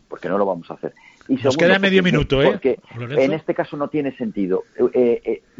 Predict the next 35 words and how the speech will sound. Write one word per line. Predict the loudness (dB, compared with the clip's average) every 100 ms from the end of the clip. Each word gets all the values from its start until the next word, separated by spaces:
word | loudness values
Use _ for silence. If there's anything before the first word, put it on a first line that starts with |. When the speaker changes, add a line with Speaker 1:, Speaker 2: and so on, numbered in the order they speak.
| -8
Speaker 1:
la | 0 2
ley | 2
or-, | 2 0
la | -2 0
ley | 0 0
electoral | -2 0 0
es | 0
una | -4 -4
ley | -2
orgánica | -2 -2 -4 -4 -2 -2 -2
y | -4
una, | -2 -4
y | -2
una | -2 0 -2
iniciativa | -2 -6 -4 -4 -2
legislativa | -4 -4 -6 -2 0
popular | 0 -2 -2
no |
se | -6 -6
puede | -2 0
a-, | 0 -2 -8 -8
no | -10 -8
se | -4
puede | 0 0
aprobar | 0 0
por | -2
una | -2
ley | -6 -8
orgánica. | -8 -10 -10 _ -18 -18 -20 _
Y | -2
se, | 0 0 2
y, | 0 0
y | 0
por | 0 2
último, | 0 -2 -4 -6